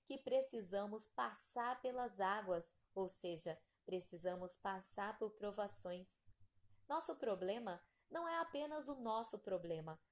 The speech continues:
O nosso problema também é a nossa atitude de como resolver, como enfrentar as nossas adversidades. Quero que você seja usado agora por Deus para profetizar. Você é um valente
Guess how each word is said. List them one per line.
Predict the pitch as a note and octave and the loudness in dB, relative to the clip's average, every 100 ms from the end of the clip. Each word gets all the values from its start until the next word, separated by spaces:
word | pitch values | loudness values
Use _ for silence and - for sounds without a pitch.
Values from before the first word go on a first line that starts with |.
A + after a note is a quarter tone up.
| _ | _
O | - | -6
nosso | F3+ E3+ F3 | -2 -2 -2
problema | F#3 G#3 F#3+ G#3 A3+ | -4 -4 -2 -2 -2
também | - C4 A#3+ C4 C#4 | -2 -2 -2 -2 0
é | |
a | C4 | -2
nossa | A#3+ A#3+ - | 0 0 0
atitude | A#3 C#4 - - B3+ E4 A3+ F#3 E3+ _ _ - | -2 -4 -6 -2 0 2 0 -2 -2 _ _ -12
de | F#3+ | -6
como | - A#3 A#3+ | -2 -2 0
resolver, | B3+ B3+ C#4+ C#4 A#3+ B3 - - - _ | 0 4 2 4 0 0 -8 -20 -20 _
como | - F#3+ F3+ | 0 0 0
enfrentar | F3 F3+ - A#3 C4 - A#3 C4+ - - - | -2 -4 -4 -4 -2 2 4 4 0 -12 -8
as | D4 B3 | -6 -2
nossas | B3 A#3 A#3 | 0 0 0
adversidades. | A3 G3+ G3+ G#3 - G3+ F3 F3 E3+ - - - _ _ _ - - | 0 0 0 0 2 2 2 2 2 -2 -4 -18 _ _ _ -20 2
Quero | B3 A#3 B3 | 6 6 4
que | C4 | 2
você | C4+ C#4 C#4+ | 0 2 2
seja | - C#4 C#4+ C#4 | 4 4 4 2
usado | C#4 A3+ - G#3 A3+ A3+ G#3+ | 2 -2 0 2 2 2 2
agora | G3+ - F#3+ G3+ G3+ | 2 4 6 6 2
por | - A3 | 0 -4
Deus | F3+ E3 G3+ G#3 G3 | -4 -2 4 4 4
para | - G#3 G3+ - | 0 0 0 -2
profetizar. | - D4+ F#4 - F4 - D4+ G#3 F#3+ F#3+ G3+ - _ _ - - - | 0 2 2 2 0 2 -2 2 4 4 2 -12 _ _ -20 -20 -6
Você | F3 F3 - F#3 | -2 0 2 2
é | |
um | F#3 F3+ | 0 2
valente | G3 G3 F3+ F#3 G3+ - F3 | 2 2 0 -2 -2 -2 -2